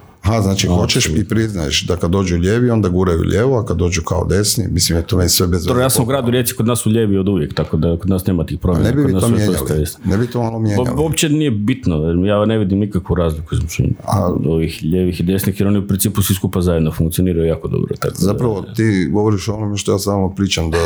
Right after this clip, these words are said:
Speaker 1: nije bitno biti lijevo ili desno, nego ponašati se kao živo, živo biće
Speaker 2: E, upravo
Speaker 1: zajednice
Speaker 2: to, da.
Speaker 1: koje promišlja trenutak u kojem
Speaker 2: Upravo
Speaker 1: živi.
Speaker 2: da.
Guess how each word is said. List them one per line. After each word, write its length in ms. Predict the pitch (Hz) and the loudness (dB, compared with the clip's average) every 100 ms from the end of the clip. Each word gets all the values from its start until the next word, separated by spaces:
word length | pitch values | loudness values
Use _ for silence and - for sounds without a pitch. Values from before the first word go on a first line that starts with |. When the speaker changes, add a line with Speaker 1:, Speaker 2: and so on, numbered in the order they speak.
| 82 78 | 0 -2
Speaker 1:
nije 300 | 73 87 104 | 0 2 2
bitno 300 | 101 82 - | 2 0 0
biti 280 | 87 95 98 | 0 2 2
lijevo 260 | 90 95 90 | 2 2 2
ili 120 | 85 | 0
desno, 340 | 95 87 - 90 | 0 -2 0 0
nego 140 | 80 | 0
ponašati 420 | 82 87 92 - | -4 -8 -6 -6
se 160 | 90 80 | -6 -2
kao 180 | 87 85 | -2 0
živo, 360 | 92 101 107 80 | 2 2 2 0
živo 280 | 90 98 | 2 2
biće 280 | 90 92 82 | 2 0 0
Speaker 2:
E, 80 | 117 | 0
upravo 160 | 120 98 | 2 0
Speaker 1:
zajednice 360 | 82 82 82 | 0 -2 -2
Speaker 2:
to, 80 | - | -4
da. 40 | |
Speaker 1:
koje 220 | - 87 85 | -2 -4 -2
promišlja 500 | 85 90 87 - 85 | -4 -2 -2 -2 -4
trenutak 460 | 80 80 80 78 | -4 -4 -2 -6
u 100 | - | -6
kojem 180 | - 95 | -2 0
Speaker 2:
Upravo 220 | 87 - 80 | 2 0 0
Speaker 1:
živi. 140 | 78 | 0
Speaker 2:
da. 100 | 78 | -2